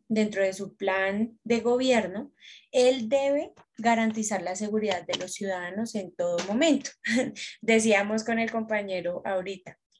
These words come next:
cosa que no sucede en este país, ¿cierto? Pero la cuestión es que dentro de los papeles, los documentos que están escritos, sí se ha comentado y sí se conoce como una obligación de los alcaldes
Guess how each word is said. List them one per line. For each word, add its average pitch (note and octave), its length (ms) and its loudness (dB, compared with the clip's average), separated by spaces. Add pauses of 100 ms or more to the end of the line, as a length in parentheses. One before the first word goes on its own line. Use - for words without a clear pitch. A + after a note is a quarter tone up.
cosa F#3+ 400 0
que A#3 160 0
no F#3 220 0
sucede E3 560 -4
en E3+ 100 -6
este E3 300 -8
país, - 500 -4
¿cierto? F#3+ 480 -2 (440)
Pero D4+ 300 6
la D#4 220 0
cuestión D4 460 -2
es A3+ 180 -4
que A3 260 -2
dentro A3 400 2
de G3 120 2
los F#3+ 240 -6
papeles, A3 440 -2
los B3+ 160 -2
documentos G#3 600 -6
que C#4+ 80 -4
están G#3+ 280 -4
escritos, A3 640 -4 (320)
sí C4 380 0
se D4 200 4
ha B3+ 280 0
comentado A#3+ 640 -2
y C4 100 -2
sí G#3 180 -4
se G3 260 -6 (260)
conoce G3+ 400 0
como G#3+ 240 -2
una F3+ 160 -6
obligación G#3 600 -4
de F3 120 -2
los G#3+ 420 -2 (380)
alcaldes G#3 880 -2